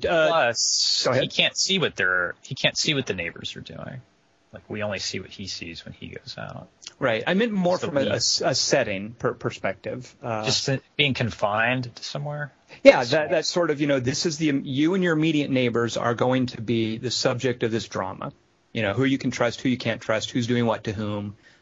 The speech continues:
Speaker 2: Uh, I don't know. I, I just, uh,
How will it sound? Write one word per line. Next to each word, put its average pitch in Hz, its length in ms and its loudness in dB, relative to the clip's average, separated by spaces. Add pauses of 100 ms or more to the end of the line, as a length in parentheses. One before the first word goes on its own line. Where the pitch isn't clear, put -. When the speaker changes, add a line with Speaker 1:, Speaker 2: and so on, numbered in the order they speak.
(180)
Speaker 2:
Uh, - 320 -10 (340)
I 160 60 10
don't 165 120 4
know. 113 200 0
I, 127 260 2
I 131 180 2
just, - 360 -8
uh, 110 220 0